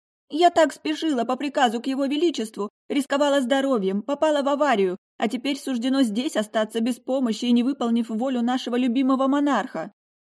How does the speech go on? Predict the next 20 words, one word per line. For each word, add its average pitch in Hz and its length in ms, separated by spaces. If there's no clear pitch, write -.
Переигрываю, 156 680
знаю, 143 540
но 220 160
оно 190 200
само 160 320
прет. 131 340
«Да, 359 480
мы 381 140
лишимся 370 580
нашей 330 300
мамочки», 294 800
изображает 170 720
вдруг 180 280
рыдание 185 480
Мел. 165 380
«А-а-а!» 285 920
«Ладно, 165 540
давайте 185 400
свою 175 220
бумагу». 147 560